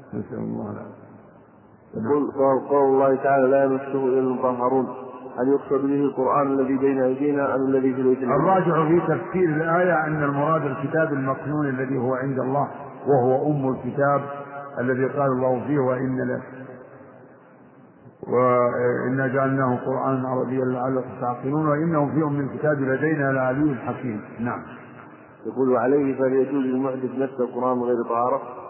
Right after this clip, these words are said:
Speaker 1: لا، جمهور أهل العلم، وجاءت الآثار عن الصحابة مما يدل على تحريم مسه من غير طهارة، لكن لا استدلالا ولا اعتمادا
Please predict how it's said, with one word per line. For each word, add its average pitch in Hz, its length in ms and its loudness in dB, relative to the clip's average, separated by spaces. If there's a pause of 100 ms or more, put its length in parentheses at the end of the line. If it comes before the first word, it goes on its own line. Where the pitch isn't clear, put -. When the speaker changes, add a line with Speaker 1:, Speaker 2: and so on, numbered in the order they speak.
(180)
Speaker 1:
لا، 139 500 0
جمهور 165 380 4
أهل 143 200 2
العلم، 131 480 0 (460)
وجاءت 143 380 2
الآثار 139 460 2
عن 127 160 -2 (100)
الصحابة 139 600 0 (1500)
مما 139 260 2
يدل 139 260 2
على 127 480 2 (380)
تحريم 139 520 2
مسه 143 280 -4
من 131 200 -2
غير 135 220 0
طهارة، 143 420 2
لكن 147 500 0 (360)
لا 147 300 2
استدلالا 143 880 0
ولا 165 120 4
اعتمادا 147 800 0